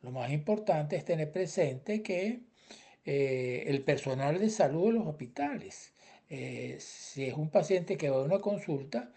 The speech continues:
bueno, eh, hay es-, hay especialidades que no están funcionando porque sencillamente, eh, se ha producido una migración de,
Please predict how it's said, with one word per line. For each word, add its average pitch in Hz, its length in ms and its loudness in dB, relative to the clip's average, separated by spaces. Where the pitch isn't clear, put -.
bueno, 147 500 -2
eh, 123 360 -8
hay 127 320 -4
es-, 135 140 -8
hay 127 600 -2
especialidades 147 1120 2
que 139 240 -2
no 135 240 -2
están 151 420 2
funcionando 156 960 0
porque - 280 -6
sencillamente, 135 1160 -2
eh, 123 680 -4
se - 180 -4
ha 131 120 -2
producido 156 500 0
una 156 180 0
migración 147 960 0
de, 139 400 -4